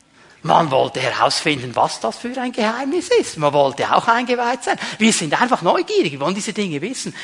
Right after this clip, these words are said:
Und darum kann es dann auch zu Spekulationen kommen. Aber schau, schau mal, Gott hat einen anderen Gedanken. Es gibt zwei große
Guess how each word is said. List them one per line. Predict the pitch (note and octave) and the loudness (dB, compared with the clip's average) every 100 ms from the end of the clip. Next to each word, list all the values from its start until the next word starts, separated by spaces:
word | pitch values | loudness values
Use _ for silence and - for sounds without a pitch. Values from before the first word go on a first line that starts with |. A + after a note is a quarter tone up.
| - - | -12 -10
Und | D3+ | 0
darum | G#3+ A3 | 0 0
kann | - F#3 | -2 -4
es | F#3 | -4
dann | - D3+ | -6 -2
auch | D#3 - | -2 -4
zu | - D#3 - - - - | -8 -8 -8 -18 -20 -20
Spekulationen | - C3 A#2+ C3+ B2 - C#4 C#4 D#3+ | -12 -10 -10 -12 -14 -14 -14 -12 -14
kommen. | - G2 A#2 - - - | -16 -18 -20 -20 -16 -4
Aber | D3+ D3+ | 0 2
schau, | A3+ C4+ | 2 0
schau | - G#3 | 2 4
mal, | B3 G#3+ D4 - | 6 6 4 2
Gott | G#3+ B3+ | 2 4
hat | G3+ | 4
einen | F3+ | 4
anderen | F3 E3+ A3+ A3 G#3 G#3+ G#3 | 2 2 2 0 0 -4 -2
Gedanken. | G3+ F#3 D#3 A3 - E3 F#3 - - - | -2 0 0 -2 -4 -4 -4 -10 -18 -12
Es | - | -6
gibt | G3+ - | -4 0
zwei | G#3 G#3 | 4 4
große | A#3+ G#3 A3+ - A#3 | 6 6 6 4 2